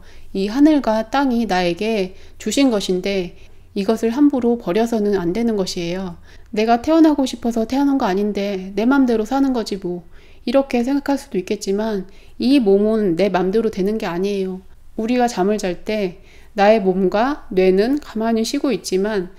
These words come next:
심장은 계속 일을 하고 있는 거예요. 심장도 일을 하고 있고 몸의 혈관이라든지 장기라든지 계속 일을 하고 있어서 우리의 생명이 유지가 되는 것이에요.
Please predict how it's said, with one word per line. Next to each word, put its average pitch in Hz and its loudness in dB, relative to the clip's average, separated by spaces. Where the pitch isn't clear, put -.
심장은 311 6
계속 190 0
일을 202 0
하고 277 0
있는 190 2
거예요. 185 -4
심장도 302 4
일을 190 0
하고 240 0
있고 262 -2
몸의 202 4
혈관이라든지 226 0
장기라든지 190 0
계속 240 0
일을 208 0
하고 269 -2
있어서 196 -2
우리의 202 0
생명이 269 4
유지가 202 2
되는 202 0
것이에요. 175 -4